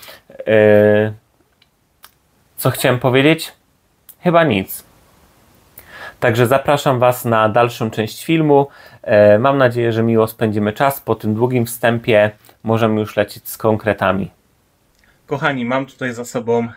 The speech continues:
dwa kartony z witryną Milsbo. Przyjechała ona właśnie w dwóch kartonach, bardzo ciężkich. E, no i co? Pozostaje mi tylko złożyć. Zobaczymy, jak mi to wyjdzie, ile czasu mi to zajmie.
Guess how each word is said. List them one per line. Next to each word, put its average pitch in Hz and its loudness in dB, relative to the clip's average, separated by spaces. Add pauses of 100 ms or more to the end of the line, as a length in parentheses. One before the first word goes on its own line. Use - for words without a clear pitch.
(140)
dwa 123 -4
kartony 123 -6 (100)
z 110 -12
witryną 123 -6
Milsbo. 117 -4
Przyjechała 123 -6
ona 120 -4
właśnie 117 -10
w 113 -16
dwóch 131 -8
kartonach, 135 -4 (460)
bardzo 135 -2
ciężkich. 160 -8 (440)
E, 113 2
no 139 -4
i 180 -8
co? 131 0
Pozostaje 135 -4 (140)
mi 127 -6
tylko 131 -4
złożyć. 135 -4
Zobaczymy, 131 -6
jak 127 -6
mi 123 -8
to 123 -14
wyjdzie, 131 -6
ile 123 -4
czasu 135 -10
mi 117 -6
to 117 -8
zajmie. 113 -4